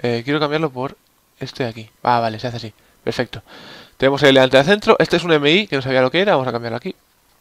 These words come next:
Perfecto. M C D, bueno, tenemos una plantillita un poco mala. No sé, como sabéis, a través de la web no se puede jugar. Pero bueno, puedes gestionar un poco tu equipo y,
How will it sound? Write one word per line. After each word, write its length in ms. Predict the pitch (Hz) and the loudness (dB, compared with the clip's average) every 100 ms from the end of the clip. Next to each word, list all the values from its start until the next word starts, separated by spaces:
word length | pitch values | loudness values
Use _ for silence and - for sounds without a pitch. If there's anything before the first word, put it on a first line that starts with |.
| _ | _
Perfecto. 380 | - 113 113 - - _ _ _ _ _ _ _ | -10 -8 -10 -16 -20 _ _ _ _ _ _ _
M 120 | - 113 | -10 -4
C 100 | 123 | 2
D, 280 | 151 208 196 | 6 8 8
bueno, 280 | 143 117 117 | 6 2 2
tenemos 240 | 139 156 | 2 4
una 120 | 156 | 4
plantillita 440 | 143 139 147 151 147 | 4 2 2 6 4
un 60 | |
poco 160 | 139 151 | 4 4
mala. 240 | 160 185 | 6 6
No 180 | 170 160 | 6 4
sé, 200 | - 151 | 4 2
como 260 | - 143 139 | 0 0 6
sabéis, 360 | 151 180 - _ - - - _ - | 8 8 4 _ -20 -20 -20 _ 2
a 100 | 139 | 6
través 220 | 143 170 | 6 6
de 80 | 170 | 8
la 80 | |
web 180 | 170 170 | 8 8
no 80 | 147 | 6
se 100 | 165 | 2
puede 180 | 165 156 | 2 4
jugar. 360 | 170 180 190 - - - - - _ | 6 6 4 0 -20 -20 -20 -20 _
Pero 180 | - 208 | 6 10
bueno, 240 | 202 180 160 | 10 8 6
puedes 240 | 175 170 | 2 2
gestionar 300 | 160 - 160 | 0 2 2
un 60 | 160 | 2
poco 180 | 170 | -2
tu 80 | 170 | -2
equipo 340 | 180 185 190 185 | -2 -2 0 -2
y, 180 | 143 | -4